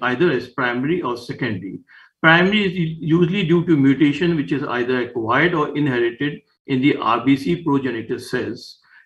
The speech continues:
And secondary polycythemia occurs because of increase of red cell mass, which is caused by high concentration of erythropoietin. Now, before coming to the main part of the lecture, I would just take three cases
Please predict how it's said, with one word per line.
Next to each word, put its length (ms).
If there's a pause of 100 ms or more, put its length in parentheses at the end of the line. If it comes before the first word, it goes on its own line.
And 200
secondary 560
polycythemia 920
occurs 340
because 540
of 220 (320)
increase 500
of 180
red 220
cell 160
mass, 400
which 180
is 140
caused 360
by 340 (360)
high 380
concentration 800
of 400
erythropoietin. 840 (1500)
Now, 220
before 340
coming 300
to 80
the 100
main 300
part 160
of 100
the 60
lecture, 460
I 140
would 240
just 240
take 280 (300)
three 320
cases 640